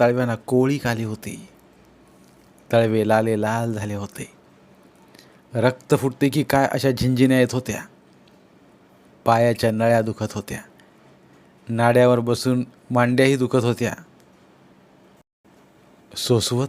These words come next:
नव्हतं. मोठ थांबवून चालत नव्हती. मोठ थांबली की पाण्याची आट जाई.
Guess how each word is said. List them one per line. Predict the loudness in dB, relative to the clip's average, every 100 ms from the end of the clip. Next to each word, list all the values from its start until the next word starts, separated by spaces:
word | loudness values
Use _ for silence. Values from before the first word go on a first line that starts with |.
| -6
नव्हतं. | -8 -8 -14 -16 _ _ _ _ _ _ _ _ _ -6
मोठ | 2 2 2
थांबवून | 0 0 2 0
चालत | 2 0 0 -2
नव्हती. | -4 -2 -4 -6 -18 -20 _ _ _ _ _ -6
मोठ | 2 2 0
थांबली | -6 -4 0 0 0
की | 0 0
पाण्याची | 2 4 0 -2 -2
आट | 0 -2
जाई. | -2 -2 -4